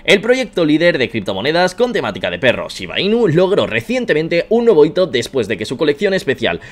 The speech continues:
de venta de N F T se agotara en menos de dos minutos. La marca de equipaje y accesorios de lujo Bugatti Group acudió a Twitter ayer para felicitar a los miembros de la comunidad de Shiba Inu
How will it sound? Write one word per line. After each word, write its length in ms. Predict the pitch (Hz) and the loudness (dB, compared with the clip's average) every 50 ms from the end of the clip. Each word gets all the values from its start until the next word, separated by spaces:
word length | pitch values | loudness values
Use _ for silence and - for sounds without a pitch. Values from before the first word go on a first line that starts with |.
| - - | -16 -4
de 140 | 123 143 180 | 0 0 2
venta 360 | 208 202 185 156 - - - | 2 0 0 -2 -4 -4 -2
de 60 | 156 | 0
N 100 | 202 190 | 0 0
F 140 | 151 143 127 | 0 -2 -2
T 180 | - 175 175 170 | 0 0 -2 -2
se 180 | - - 233 233 | 0 0 2 2
agotara 500 | 220 208 - - 147 143 151 147 - - | 2 2 2 2 2 2 2 2 0 -2
en 200 | - 101 98 120 | -6 -6 -4 0
menos 420 | 196 240 254 208 120 92 - - - | 0 0 0 0 -2 -4 -8 -10 -10
de 280 | 117 117 135 147 147 | -2 2 4 6 6
dos 240 | 143 139 120 95 95 | 6 4 2 0 -2
minutos. 480 | 104 98 98 95 87 90 87 85 - - - - - - 120 | -4 -4 -4 -4 -4 -4 -6 -6 -8 -12 -18 -20 -14 -2 0
La 140 | 135 143 | 2 2
marca 220 | 151 165 165 165 165 | 2 2 2 2 2
de 60 | 165 | 2
equipaje 380 | 156 160 147 170 170 - 214 214 | 2 0 -2 -2 0 0 0 2
y 80 | 208 | 2
accesorios 500 | 196 - - 151 127 147 143 151 170 156 | 2 2 2 -2 0 0 -2 -2 -2 0
de 80 | 147 139 | 0 2
lujo 320 | 156 180 180 - 156 113 | 2 2 2 2 2 2
Bugatti 380 | 98 104 98 110 139 143 143 120 | 2 0 0 0 0 0 0 4
Group 280 | 135 196 233 254 - - - | 4 4 4 4 2 -2 0
acudió 420 | 220 233 233 226 202 165 165 165 | 0 0 0 0 0 2 2 2
a 80 | 139 120 | 2 0
Twitter 300 | 135 139 185 190 180 - | -2 -4 -2 -2 -2 0
ayer 280 | 127 117 113 143 156 156 | -2 0 2 0 0 2
para 180 | 175 151 156 | 0 0 0
felicitar 460 | - 202 208 196 190 - 123 90 - - | 0 -2 -4 -4 -2 -4 -4 -4 -4 -8
a 80 | 95 | -8
los 160 | 92 92 92 131 | -8 -6 -6 -4
miembros 300 | 147 139 117 98 90 98 | -4 -2 -2 -4 -4 -4
de 60 | 95 | -6
la 100 | 95 90 | -6 -4
comunidad 320 | 123 127 135 131 98 85 | -4 -2 0 0 -2 -2
de 100 | 82 90 | -4 -8
Shiba 240 | - - 185 196 170 | -6 0 2 4 4
Inu 220 | 143 139 143 147 | 4 2 0 -2